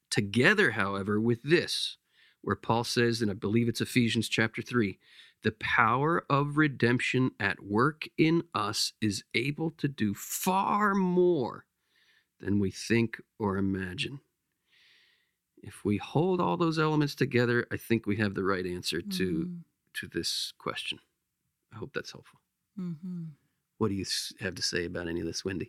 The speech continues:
Speaker 2: Just, I, I sense that on the one hand, a question like this could be asking about, is it wrong to hope? Is it wrong to pray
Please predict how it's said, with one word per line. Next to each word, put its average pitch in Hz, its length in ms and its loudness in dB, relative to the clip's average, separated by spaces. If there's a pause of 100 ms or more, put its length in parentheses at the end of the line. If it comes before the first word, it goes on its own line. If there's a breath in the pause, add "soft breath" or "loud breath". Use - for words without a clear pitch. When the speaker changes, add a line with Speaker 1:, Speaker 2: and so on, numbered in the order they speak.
(160)
Speaker 2:
Just, 233 440 -8
I, 180 280 -6 (280)
I 170 160 -6
sense 202 640 -6
that 156 200 -4 (400 soft breath)
on 175 160 -2
the 156 80 -4
one 185 300 -4
hand, 202 320 -2
a 170 60 -8
question 175 500 -8
like 165 240 -8
this 175 200 -6
could 156 300 -10
be 160 340 -6 (600 soft breath)
asking 170 440 -4
about, 156 340 -6 (720)
is 185 180 -2
it - 140 -6
wrong 196 300 -6
to - 140 -8 (320)
hope? 202 320 -6 (1000 soft breath)
Is 175 100 -6
it - 120 -6
wrong 180 360 -2
to 160 200 -4 (100)
pray 185 720 -6